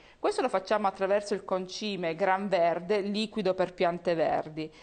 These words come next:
Andremo a diluire mezzo tappo misurino di concime in un litro e mezzo di acqua e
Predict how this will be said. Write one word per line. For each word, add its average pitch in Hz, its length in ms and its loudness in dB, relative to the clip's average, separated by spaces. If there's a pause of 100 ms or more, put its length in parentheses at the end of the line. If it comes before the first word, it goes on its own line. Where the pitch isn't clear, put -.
(140)
Andremo 190 760 0
a 202 180 2
diluire 190 800 -2
mezzo 214 420 -2
tappo 190 460 -2
misurino 175 680 -4
di 165 120 -8
concime 233 760 0
in 208 420 -2
un 220 160 -2
litro 214 320 0
e - 20 2
mezzo 180 380 0
di 160 120 0
acqua 151 560 -2 (680)
e 254 380 2